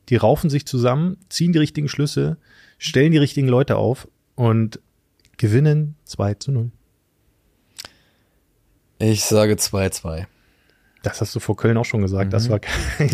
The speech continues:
Speaker 1: kein
Speaker 2: Ach so, stimmt. Nee, nehme ich zurück.
Speaker 1: kein
Speaker 2: Äh,
Speaker 1: so
Speaker 2: ich
Speaker 1: guter
Speaker 2: sage
Speaker 1: Tipp.
Speaker 2: eins eins.
Speaker 1: Sehr gut. Das
Speaker 2: Ja.
Speaker 1: ist viel besser.
Speaker 2: Das ist viel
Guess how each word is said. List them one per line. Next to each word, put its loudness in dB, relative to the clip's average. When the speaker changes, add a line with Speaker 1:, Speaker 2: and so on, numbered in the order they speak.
Speaker 1:
kein 2
Speaker 2:
Ach 0
so, 2
stimmt. 2
Nee, 2
nehme 2
ich 2
zurück. 2
Speaker 1:
kein 2
Speaker 2:
Äh, 4
Speaker 1:
so 2
Speaker 2:
ich 4
Speaker 1:
guter 2
Speaker 2:
sage 4
Speaker 1:
Tipp. 4
Speaker 2:
eins 2
eins. -2
Speaker 1:
Sehr 0
gut. -6
Das -4
Speaker 2:
Ja. 2
Speaker 1:
ist -4
viel 2
besser. -4
Speaker 2:
Das -2
ist -2
viel 2